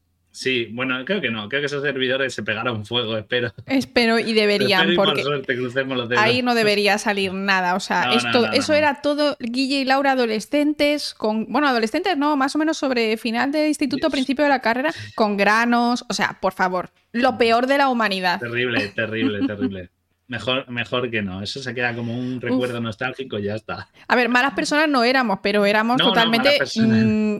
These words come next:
Speaker 2: o sea, totalmente cuerpos escombros de adolescente como todo el mundo, o sea, nos desarrollamos igual que todo el mundo. Ahora ya somos personas más normales, formadas, con nuestros huesos formados y no damos vergüenza ajena.
Speaker 1: Tú.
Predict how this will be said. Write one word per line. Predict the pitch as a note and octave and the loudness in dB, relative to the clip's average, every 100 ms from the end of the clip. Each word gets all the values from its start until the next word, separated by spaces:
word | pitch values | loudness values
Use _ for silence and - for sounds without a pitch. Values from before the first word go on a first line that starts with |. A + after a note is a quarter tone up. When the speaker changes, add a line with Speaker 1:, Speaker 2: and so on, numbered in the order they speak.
| - | -4
Speaker 2:
o | G3+ | -2
sea, | G#3+ G3+ | 0 0
totalmente | G3 F#3 G3 G3 A#3 | 0 0 -2 0 -2
cuerpos | A3+ G#3+ G#3 G3 G3+ | 0 0 0 -4 -4
escombros | G3 - - G#3 G3+ A#3+ | -4 -8 0 0 2 0
de | A#3+ | 2
adolescente | A#3+ G#3+ G#3 A3 A3 D4 | 2 2 2 0 0 0
como | C#4+ A#3 | 0 0
todo | C#4+ | 0
el | C4 | 2
mundo, | D4 C4+ G3 | 2 0 -2
o | |
sea, | G#3+ | -4
nos | G3+ G3+ | -4 -4
desarrollamos | G#3+ G#3+ A3 B3+ C#4+ | -2 0 0 0 0
igual | C#4+ D4+ | 0 -2
que | C#4+ | -4
todo | A#3+ A3+ | -4 -2
el | |
mundo. | G3+ F#3 | -2 -4
Ahora | F#3+ A3+ | -2 -2
ya | A#3 | -2
somos | C4 C4 | -4 -4
personas | A#3 B3+ | -4 -2
más | B3 C4 | -2 0
normales, | A3+ G3+ G#3 A3 D4+ - - _ - | -2 0 0 0 -2 -6 -20 _ -16
formadas, | - G#3 G3+ G#3+ A3+ F#4 - | 0 0 4 4 2 -2 -6
con | - F#3+ | -10 -8
nuestros | F#3+ G#3 G3 | -6 -4 -2
huesos | G3 A3 A3+ A3+ | 0 0 0 -4
formados | A3+ G3+ G3+ A3 D#4+ - - - _ - | -2 -2 -2 -2 -4 -8 -20 -20 _ 0
y | G#3 | 2
no | G#3 | 4
damos | G#3 G3+ | 4 2
vergüenza | G3+ F#3 F#3 E3 | 2 2 0 -4
ajena. | - D#3+ F#3+ - _ - - _ _ _ _ _ _ - | -6 -8 -10 -12 _ -20 -20 _ _ _ _ _ _ -14
Speaker 1:
Tú. | - | -14